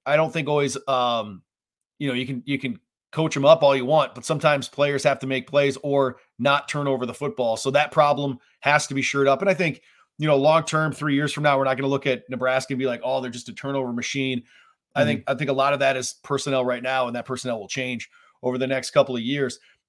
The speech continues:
Speaker 1: I think my biggest disappointment, and, and I'm with you where they're at, and I think you could slot 'em with, but Maryland, man, like, that, that team could have gotten bowl eligible. They were up against Northwestern. They blew that lead. They lose that game.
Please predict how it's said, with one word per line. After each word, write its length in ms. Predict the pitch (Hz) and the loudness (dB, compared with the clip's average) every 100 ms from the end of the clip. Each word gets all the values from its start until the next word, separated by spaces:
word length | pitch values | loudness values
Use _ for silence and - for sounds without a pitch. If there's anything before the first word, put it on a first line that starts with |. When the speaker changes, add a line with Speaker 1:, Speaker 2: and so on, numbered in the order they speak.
| - | 6
Speaker 1:
I 80 | 208 | 6
think 100 | 285 | 8
my 100 | 254 | 6
biggest 300 | 165 190 - | 6 2 2
disappointment, 640 | 190 165 160 170 170 151 | 0 2 2 2 2 -2
and, 260 | 151 147 139 | -2 -2 0
and 100 | 151 | 2
I'm 140 | 156 | 2
with 240 | 143 156 170 | 2 -4 -4
you 100 | 151 | -4
where 160 | 151 | -2
they're 140 | 139 131 | 0 4
at, 140 | 147 | 4
and 80 | 139 | 4
I 20 | |
think 160 | 143 131 | -4 -6
you 80 | |
could 140 | 123 135 | -6 -4
slot 240 | 143 135 | 0 0
'em 60 | 139 | 0
with, 140 | 135 | -4
but 120 | 147 | -6
Maryland, 420 | 156 147 160 135 110 | -4 0 2 0 -2
man, 240 | 113 131 | -4 -2
like, 220 | 127 117 | -4 -2
that, 180 | 147 - | -4 2
that 220 | 151 151 | 2 2
team 440 | - 180 170 151 123 _ _ _ _ _ - | -2 -4 -2 -4 -6 _ _ _ _ _ 0
could 100 | 190 | 4
have 80 | |
gotten 220 | 185 180 151 | 6 4 4
bowl 200 | 170 165 | 6 8
eligible. 500 | 165 170 135 143 160 | 6 4 -2 -2 0
They 120 | 151 | 0
were 160 | 131 - | -2 2
up 140 | 165 165 | 2 2
against 260 | 156 151 | -4 -6
Northwestern. 560 | 156 147 143 147 - 143 | -6 -2 2 2 0 -6
They 120 | 120 | -6
blew 260 | 175 147 156 | -8 -6 4
that 240 | 156 143 | 4 4
lead. 320 | 139 139 139 | 0 -2 -2
They 100 | 113 | -4
lose 240 | 110 139 135 | -8 -6 2
that 220 | 151 127 | 2 2
game. 460 | 139 139 139 135 | -2 -2 -2 -4